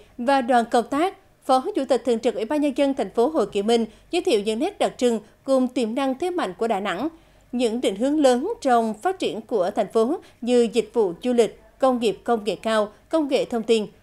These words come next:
đồng thời khẳng định chính quyền thành phố luôn tạo mọi điều kiện để đem đến sự thuận lợi cho doanh nghiệp trong đầu tư kinh doanh và mong muốn thời gian đến, giữa Đà Nẵng và Hiệp hội Doanh nghiệp châu Âu tại Việt Nam sẽ có thêm nhiều sự hợp tác, cũng như có thêm nhiều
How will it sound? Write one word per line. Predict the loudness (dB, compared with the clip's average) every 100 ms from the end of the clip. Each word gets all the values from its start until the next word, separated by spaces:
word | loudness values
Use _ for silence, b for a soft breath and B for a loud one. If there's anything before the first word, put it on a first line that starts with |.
| b
đồng | 0 2
thời | 2 2
khẳng | 0
định | 0 0 -4 b -2
chính | 0
quyền | 2 0
thành | 0
phố | -2 -2 0
luôn | -2 -2
tạo | -4 -4
mọi | -2 -2
điều | 0
kiện | 0 0 -4 b b
để | 0
đem | 0
đến | 0 -2 -2
sự | -2 -2
thuận | 0 -2
lợi | 0 -2
cho | -2 -2 -2 -2
doanh | -2
nghiệp | 0 -2 B B
trong | -2 0
đầu | 0
tư | 0 -2 -2
kinh | -2 2
doanh | 2 2 -4 B
và | 0 2
mong | 2 0
muốn | 0 -2 -4
thời | -2
gian | 0
đến, | 0 0 -2 B B
giữa | 0
Đà | 2 2
Nẵng | -2 -4 -2
và | 0
Hiệp | 0 0
hội | -2 -2 -2
Doanh | -4
nghiệp | -4 -4
châu | 0
Âu | 2 2
tại | 0 -6 -4
Việt | -6 -4
Nam | -2 -2 -6 B
sẽ | -4 -2
có | -2
thêm | -2 -2 -2 0
nhiều | -2
sự | -2 -4
hợp | -4 -4
tác, | -2 -2 -6 -8 -2
cũng | 0 0
như | -2
có | -2 -6 -4
thêm | -2 -2 -2
nhiều | -4